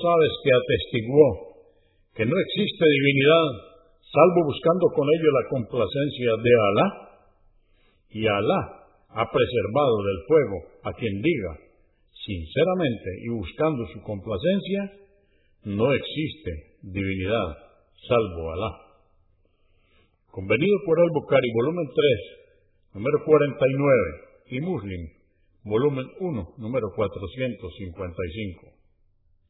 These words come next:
Hadís mil quinientos treinta. Ka'b ibn Malik, que Alá esté complacido con él, en su hadís sobre la historia de su arrepentimiento,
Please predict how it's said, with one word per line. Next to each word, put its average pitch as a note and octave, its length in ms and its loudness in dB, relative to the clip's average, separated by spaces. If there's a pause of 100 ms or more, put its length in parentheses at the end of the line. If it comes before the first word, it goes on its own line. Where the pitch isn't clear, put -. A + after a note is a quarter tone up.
(1040)
Hadís D3+ 380 2 (180)
mil F3+ 240 -2
quinientos F3+ 440 -2 (100)
treinta. D3+ 400 2 (1200)
Ka'b E3 440 4
ibn G3+ 280 2
Malik, C3 360 2 (760)
que A#2+ 60 4
Alá E3+ 180 8
esté D#3 220 -2
complacido D#3+ 540 0 (100)
con B2+ 140 2
él, G2+ 160 0 (1080)
en G2+ 100 -8
su C#3+ 140 -8
hadís C#3 460 2 (440)
sobre G2 260 -4
la A#2+ 120 2
historia D#3+ 440 0
de C3+ 160 0
su C3+ 120 -6
arrepentimiento, B2 960 -4